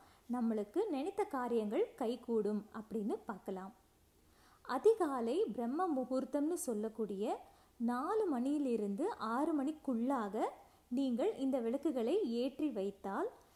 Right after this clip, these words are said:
நினைத்த காரியங்கள் கைகூடும் அப்படின்னு பெரியவங்க சொல்றாங்க. அந்த கால நேரத்துல வாசல் தெளிச்சு, கோலம் போட்டு, வீடை பெருக்கி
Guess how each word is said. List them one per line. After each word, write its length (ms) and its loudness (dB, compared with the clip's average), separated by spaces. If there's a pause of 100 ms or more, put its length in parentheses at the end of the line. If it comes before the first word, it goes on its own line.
(140)
நினைத்த 420 -2
காரியங்கள் 680 -2 (180)
கைகூடும் 640 0 (160)
அப்படின்னு 480 -4
பெரியவங்க 480 -2
சொல்றாங்க. 520 -6 (960)
அந்த 300 -2
கால 360 2
நேரத்துல 560 -2 (600)
வாசல் 520 -2
தெளிச்சு, 520 -2 (480)
கோலம் 460 2
போட்டு, 400 0 (600)
வீடை 520 2
பெருக்கி 440 0